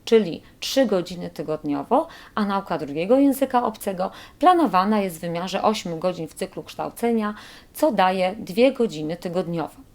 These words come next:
men umożliwia także tworzenie oddziałów dwujęzycznych w ośmioletniej szkole podstawowej oraz czteroletnim liceum ogólnokształcącym. W ustawie Prawo oświatowe czytamy,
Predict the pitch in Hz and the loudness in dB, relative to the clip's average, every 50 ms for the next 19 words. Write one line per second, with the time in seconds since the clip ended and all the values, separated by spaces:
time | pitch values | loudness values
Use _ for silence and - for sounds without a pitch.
0 | - - - - - - - - - - - 269 302 330 302 254 254 247 233 220 | -20 -20 -20 -20 -20 -20 -20 -20 -10 0 4 6 8 8 6 6 4 2 2 0
1 | - - - 247 254 233 214 220 226 220 208 220 226 214 - 208 196 180 214 208 | 0 -2 -2 0 2 2 2 0 -2 -2 -2 -2 -4 -4 -2 -4 -2 0 2 2
2 | 214 208 196 185 160 - 202 190 185 190 180 180 165 165 190 196 190 180 185 170 | 2 2 0 -4 -6 -4 -2 -2 -2 -2 -6 -8 -10 -8 -6 -6 -6 -6 -6 -4
3 | 180 170 - - 156 160 170 208 - - - - - - - - 156 196 - - | -4 -6 -6 -6 -8 -8 -8 -8 -10 -14 -20 -20 -20 -18 -6 -4 -4 -2 -2 -4
4 | 185 180 196 214 214 202 175 170 - - 190 185 175 175 - - - - - 147 | -4 -2 -2 -2 -2 -4 -6 -6 -6 -6 -6 -4 -4 -6 -6 -8 -10 -8 -10 -6
5 | 143 180 226 233 254 233 208 180 170 160 160 - - - - 240 262 233 175 165 | -2 -2 0 0 0 0 -2 -2 -4 -6 -8 -8 -8 -4 -2 0 2 2 2 0
6 | 170 - - 202 180 151 - - - 170 175 190 - - 151 143 160 165 160 151 | -2 -6 -8 -8 -8 -8 -10 -8 -8 -6 -6 -6 -6 -6 -6 -6 -8 -8 -10 -10
7 | - - 165 156 - - 170 - - - - - - - - - - - - - | -10 -10 -10 -10 -8 -8 -10 -10 -10 -14 -20 -20 -20 -20 -20 -20 -20 -20 -20 -20
8 | - - - - 190 202 - 240 254 233 240 220 - 208 214 220 220 214 - 196 | -18 -10 -6 -6 -4 2 4 4 6 6 4 4 4 4 2 4 4 2 0 -2
9 | - - 196 190 - 214 214 196 208 208 208 - 202 - 202 190 180 175 160 147 | -4 -6 -6 -4 -2 -2 0 0 0 -2 -4 -6 -6 -2 0 0 0 -2 -4 -10